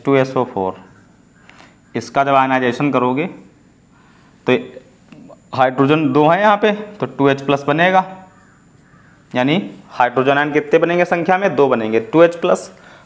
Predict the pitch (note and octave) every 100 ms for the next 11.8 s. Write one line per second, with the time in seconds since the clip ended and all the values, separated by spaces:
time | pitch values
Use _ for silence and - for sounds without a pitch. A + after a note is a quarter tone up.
0 | - B2+ - C#3+ C#3+ C3 C3 C#3 - A#2+
1 | B2 C#3 C#3 - C#3 D#3+ - - - -
2 | - - _ _ _ _ _ _ _ _
3 | _ _ _ _ _ _ _ _ _ _
4 | _ _ _ _ _ _ _ _ _ -
5 | G#2+ - A#2 A#2 A2+ B2 G#2 G#2+ - G#2+
6 | - - - - - _ _ _ _ _
7 | _ _ - - - E3+ D#3 D#3 - E2
8 | - - - - - - B2 C#3 C3+ E3
9 | F#3 G3+ G#3 G3+ G#3 F3+ A#2 - - -
10 | D3 C#3 C#3 C3+ - - - - - _
11 | - E3+ F#3 G3 E3+ F3 F#3